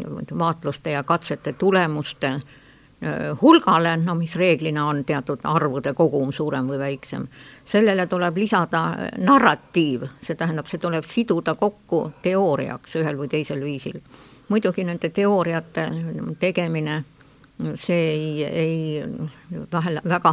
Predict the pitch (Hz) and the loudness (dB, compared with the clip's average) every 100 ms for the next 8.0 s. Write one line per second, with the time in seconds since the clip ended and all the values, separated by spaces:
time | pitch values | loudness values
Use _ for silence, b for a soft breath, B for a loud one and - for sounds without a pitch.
0 | 196 277 285 147 151 170 175 151 - 135 | 6 6 8 4 4 4 2 -2 -4 -8
1 | - 143 139 131 147 - 160 139 147 139 | -6 -6 -6 -8 -8 -6 -4 -2 -2 -4
2 | 139 - B - 220 - 147 - 156 165 | -6 -10 B 2 2 2 -6 -2 0 0
3 | - - 143 139 139 135 147 143 165 147 | -2 -8 -6 -4 -2 -2 -2 -2 -4 -4
4 | 147 - 151 151 156 214 185 151 - 151 | -6 -6 -8 -6 0 2 2 2 -2 -4
5 | 147 139 151 139 127 - B B B - | -2 0 0 0 -2 -8 B B B -6
6 | 156 170 202 185 175 196 196 180 - 170 | -2 0 0 0 -2 -2 -4 -4 -4 -6
7 | 175 247 226 202 B B - 170 - | 2 4 4 2 B B -8 -8 -6